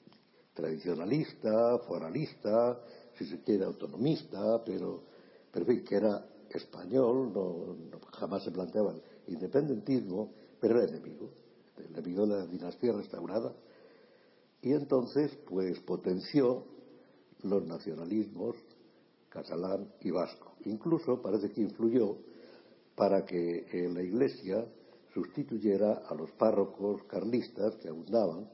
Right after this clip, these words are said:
tanto en Cataluña como en Vascongadas, por otros liberales, por decirlo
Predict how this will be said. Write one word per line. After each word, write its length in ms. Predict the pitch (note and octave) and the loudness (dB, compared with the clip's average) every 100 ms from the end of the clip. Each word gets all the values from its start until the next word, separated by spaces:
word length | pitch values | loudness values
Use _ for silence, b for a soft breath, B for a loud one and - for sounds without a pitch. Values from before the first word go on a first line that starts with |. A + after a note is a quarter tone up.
| - - | -18 -12
tanto 240 | F2 F2+ | -10 -10
en 60 | D2+ | -10
Cataluña 600 | - F2 F2 F#2+ E2 D#2+ | -10 -8 -6 -6 -8 -14
como 300 | - D2 C#2 | -18 -20 -16
en 60 | |
Vascongadas, 640 | F#2+ - A2+ A2 F2+ G#2+ - - B B B B B _ | -16 -6 -4 -2 -4 -6 -8 -14 B B B B B _
por 160 | F#2+ G2 | 2 2
otros 340 | G2+ G#2+ - - - - - - _ _ _ _ - - - | 2 0 0 -6 -18 -20 -20 -20 _ _ _ _ -20 -16 0
liberales, 460 | G2 G#2 F2+ - | 4 4 2 -2
por 160 | - - | -10 -10
decirlo 540 | - - D#2+ D#2+ D#2+ | -10 -10 -10 -10 -10